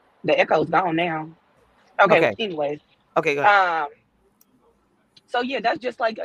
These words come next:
Speaker 1: that's just like a personal trainer trying to tell me that they gonna personal train me, but they fat. You got, you got two
Speaker 2: Well, I
Speaker 1: failed
Speaker 2: wanted
Speaker 1: marriages,
Speaker 2: to
Speaker 1: and then
Speaker 2: kinda
Speaker 1: come to, and then come to find out y'all only
Speaker 2: Oh,
Speaker 1: been together,
Speaker 2: before
Speaker 1: yo-,
Speaker 2: we
Speaker 1: you only knew him a year,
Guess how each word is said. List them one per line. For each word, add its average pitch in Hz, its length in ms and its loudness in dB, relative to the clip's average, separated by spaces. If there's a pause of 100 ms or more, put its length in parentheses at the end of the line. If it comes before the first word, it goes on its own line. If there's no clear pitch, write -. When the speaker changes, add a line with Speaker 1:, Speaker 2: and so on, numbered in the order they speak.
Speaker 1:
that's 226 200 -8
just 226 200 -20
like 214 200 -10
a - 60 -10
personal 226 360 -6
trainer 226 440 -4 (300)
trying 220 220 2
to 202 60 -12
tell 226 180 0
me 220 120 -6
that 202 120 0
they 214 120 -4
gonna 202 140 -4
personal 214 320 -4
train 233 200 0
me, 214 120 -6
but 190 120 -6
they 226 140 0
fat. 277 300 4 (2500)
You 262 120 2
got, 226 180 2
you 277 140 -2
got 247 180 -2
two 254 80 4
Speaker 2:
Well, 277 220 10
I 294 100 10
Speaker 1:
failed - 20 0
Speaker 2:
wanted 403 280 0
Speaker 1:
marriages, 277 120 -2 (100)
Speaker 2:
to 214 120 -10
Speaker 1:
and 269 120 6
then 233 120 6
Speaker 2:
kinda - 20 -
Speaker 1:
come 311 200 2
to, 285 60 2 (1200)
and 254 120 2
then 339 120 2
come 302 200 -2
to 285 60 0
find 294 220 -2
out 339 160 2
y'all 294 260 6
only 294 160 0
Speaker 2:
Oh, - 40 2
Speaker 1:
been 277 120 0
together, 233 200 -2
Speaker 2:
before 214 100 6
Speaker 1:
yo-, - 80 8
Speaker 2:
we - 120 0
Speaker 1:
you 311 160 0
only 294 160 -2
knew 330 140 -2
him 349 120 0
a 254 160 2
year, 349 420 4